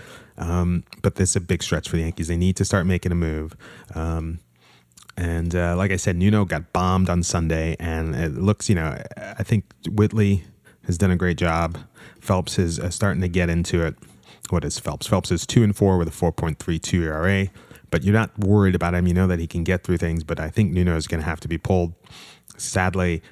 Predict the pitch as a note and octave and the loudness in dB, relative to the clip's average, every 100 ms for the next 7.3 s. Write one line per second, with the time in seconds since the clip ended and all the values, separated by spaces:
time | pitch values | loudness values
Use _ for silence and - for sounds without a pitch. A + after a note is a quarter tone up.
0 | _ - D#2 E2 F2 F2 E2 E2+ F#2 F2 | _ -8 -4 -2 0 0 -2 0 0 0
1 | D2+ D#2+ D#2 D#2 D#2 D#2 - F2 - E2+ | -2 -6 -6 -6 -6 -4 -2 -2 -2 -2
2 | E2 F2 F2 - - G2 E2+ - - F2+ | -2 -2 -4 -6 -2 0 0 -4 -6 -6
3 | D2+ - - B2 F2 C#2+ D2+ - D2 - | -6 -4 2 2 2 -2 -8 -8 -8 -8
4 | - C#2 - - - - - - - - | -8 -10 -10 -10 -12 -14 -18 -18 -20 -12
5 | - E2 E2 E2 E2+ - E2 D#2+ D#2 D2 | -8 -6 -4 -4 -4 -4 -4 -4 -6 -6
6 | D#2+ - D2+ D2+ D#2+ E2 G#2 E2+ E2 - | -6 -6 -8 -8 -4 2 2 0 -4 -2
7 | E2 D#2+ D#2 | -2 -2 -4